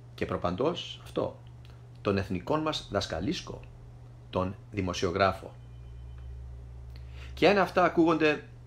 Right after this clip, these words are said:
αστεία, το αρνητικό πρόσημο του λίπα-, του λύματος αστείος στις μέρες μας έχει πλέον πάρει σάρκα και οστά.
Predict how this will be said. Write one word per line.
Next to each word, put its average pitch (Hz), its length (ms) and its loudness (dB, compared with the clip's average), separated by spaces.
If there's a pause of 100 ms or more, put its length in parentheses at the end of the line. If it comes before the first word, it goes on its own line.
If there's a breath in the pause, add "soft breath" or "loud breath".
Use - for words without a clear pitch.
(140)
αστεία, 113 540 2 (800 loud breath)
το 127 120 10
αρνητικό 120 420 6
πρόσημο 175 360 4
του 123 100 4
λίπα-, 131 340 4
του 120 100 2
λύματος 123 420 4
αστείος - 840 0
στις 95 260 -2
μέρες 98 260 4
μας 87 260 -2
έχει 120 180 0
πλέον 107 320 2
πάρει 101 220 4
σάρκα 98 320 2
και 92 160 -4
οστά. - 380 -4